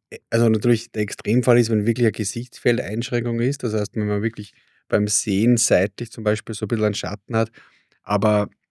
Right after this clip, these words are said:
das ist jetzt eher selten, dass es so extrem ist. Gibt's natürlich auch.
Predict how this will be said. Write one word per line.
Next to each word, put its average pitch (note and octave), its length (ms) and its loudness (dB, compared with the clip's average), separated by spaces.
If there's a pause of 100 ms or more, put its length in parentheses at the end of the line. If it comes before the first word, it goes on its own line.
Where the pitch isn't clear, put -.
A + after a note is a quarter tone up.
(460)
das G#2+ 160 -4
ist G#2+ 140 -2
jetzt G#2+ 340 0
eher G#2+ 240 -2
selten, G#2 380 -2
dass F#2+ 140 -14
es F#2+ 100 -16
so A2 120 -12
extrem F#2+ 400 -6
ist. F2 140 -6
Gibt's - 180 -14
natürlich G2 360 -6
auch. F2+ 280 -20